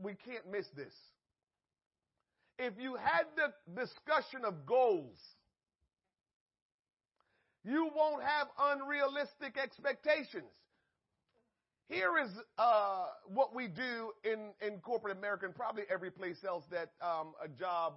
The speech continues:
you know, allows you to train. When you are going to reprimand an employee,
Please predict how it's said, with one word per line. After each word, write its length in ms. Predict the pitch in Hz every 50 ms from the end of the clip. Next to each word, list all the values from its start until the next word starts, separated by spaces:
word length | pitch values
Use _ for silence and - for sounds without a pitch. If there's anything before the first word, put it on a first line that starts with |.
| 131 - 165
you 80 | 170
know, 240 | 160 151 151 151 147 123
allows 340 | 139 151 165 165 165 151 139
you 80 | 151
to 80 | 143 135
train. 320 | 120 - 170 165 147 123 107 98 _ _ _ _ _ _ _ _ _ _ _ _ _ _ _ _ _ _ _ _ _ _ _ _ _ _ _ _ _ _ _ _ _ _ _ _ _ _ _ _ _ _ _ _ _ _ _ _ _ _ _ _ _ _ _ _
When 320 | - 165 160 214 214 220 220
you 180 | 226 262 339 403 466 466
are 440 | 311 285 269 269 262 262 254 254 - - _ _ 180 170
going 320 | 147 220 269 254 240 233 190
to 140 | 233 233 220
reprimand 1120 | 202 202 233 254 247 - 233 233 214 202 208 214 208 202 190 180 160 151 147 147 143 135 127 - _ _ _ _ _ _ _ _ _ _ _ _ -
an 120 | 175 180
employee, 760 | 185 180 175 139 - - 240 240 208 185 170 143 127 113 92